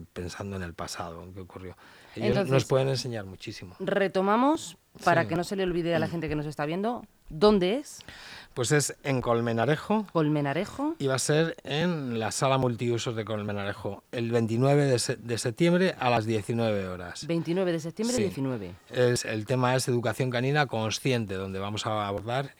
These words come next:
Speaker 1: y todos los temas que os estoy más o menos así de forma somera aquí.
Speaker 2: ¿No hace falta entrada ni nada?
Speaker 1: No, creo que no.
Speaker 2: O sea, o pedirla
Speaker 1: Toda la gente
Speaker 2: previamente.
Speaker 1: que venga y si, me estoy aventurando mucho porque estoy invitando a la gente, pero yo me co-, me,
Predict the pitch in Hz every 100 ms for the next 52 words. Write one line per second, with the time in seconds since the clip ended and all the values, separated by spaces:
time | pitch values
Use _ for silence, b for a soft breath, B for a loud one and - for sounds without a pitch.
0 | _ - 117 107 101 95 95 - b b
1 | b b b _ - 113 113 107 101 -
2 | 117 113 - 113 101 101 - 113 107 101
3 | 104 101 107 110 107 101 113 101 - 107
4 | 104 - 104 104 95 - - 208 220 240
5 | 226 208 185 180 175 165 175 220 254 240
6 | 196 226 262 147 165 160 110 131 147 151
7 | 123 107 98 175 160 131 135 131 120 135
8 | 127 127 127 160 180 185 180 131 - 127
9 | 120 113 110 101 104 107 107 107 - 147
10 | 151 143 139 127 123 165 139 110 101 95
11 | 120 117 110 117 110 98 131 143 120 104
12 | 104 117 120 117 110 110